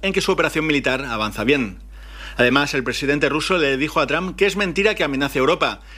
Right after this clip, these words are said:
que todo es un invento del bloque para ayudar a Ucrania. Además de la escalada con las bombas en el aeropuerto de Alemania,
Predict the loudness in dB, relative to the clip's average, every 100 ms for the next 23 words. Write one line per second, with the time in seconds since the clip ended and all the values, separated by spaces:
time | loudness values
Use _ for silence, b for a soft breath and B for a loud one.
0 | B 0 2 2 0 -4 0 0 2 2
1 | 2 0 -2 0 -2 0 -2 -2 2 2
2 | 2 -2 -10 B B B B B B 2
3 | 4 4 2 0 0 0 0 0 0 0
4 | 0 0 -2 -6 -4 0 0 0 2 2
5 | 2 2 2 0 0 -2 -8